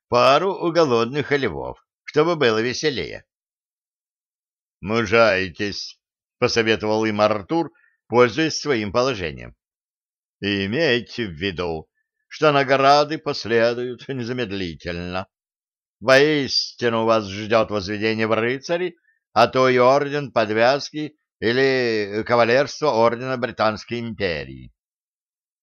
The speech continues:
Это щедрое обещание — не произвело на них особого впечатления.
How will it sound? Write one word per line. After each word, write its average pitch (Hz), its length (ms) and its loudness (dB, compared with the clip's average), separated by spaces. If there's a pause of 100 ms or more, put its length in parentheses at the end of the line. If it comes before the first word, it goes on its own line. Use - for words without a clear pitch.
(520)
Это 180 380 6
щедрое 170 480 2
обещание — 151 880 -2 (380)
не 113 200 0
произвело 139 600 0
на 131 140 -2
них 131 200 -8
особого 101 640 0
впечатления. 82 840 -10